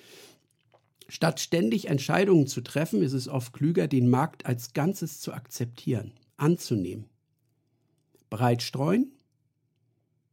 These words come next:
geduldig bleiben und nicht auf jede Schlagzeile reagieren. Ruhe bewahren.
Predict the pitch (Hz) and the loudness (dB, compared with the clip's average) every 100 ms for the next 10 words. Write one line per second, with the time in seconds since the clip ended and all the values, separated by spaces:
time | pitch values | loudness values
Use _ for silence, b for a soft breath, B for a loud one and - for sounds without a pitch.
0 | - 127 120 143 160 156 - 160 160 160 | -4 -2 6 8 8 4 -2 -4 -2 0
1 | 180 208 - _ _ _ _ _ b b | -2 -4 -6 _ _ _ _ _ b b
2 | b 170 170 - 180 196 202 - - 151 | b 2 2 4 4 6 4 2 -6 -4
3 | 143 - 165 165 143 - 143 147 - 113 | -2 0 0 0 -4 -4 -4 -4 -6 -6
4 | 104 117 123 120 120 110 120 _ _ _ | -6 -6 -8 -8 -8 -10 -14 _ _ _
5 | _ _ _ _ _ _ _ _ _ _ | _ _ _ _ _ _ _ _ _ _
6 | _ - 151 135 107 95 104 107 | _ 0 6 6 6 -2 -8 -12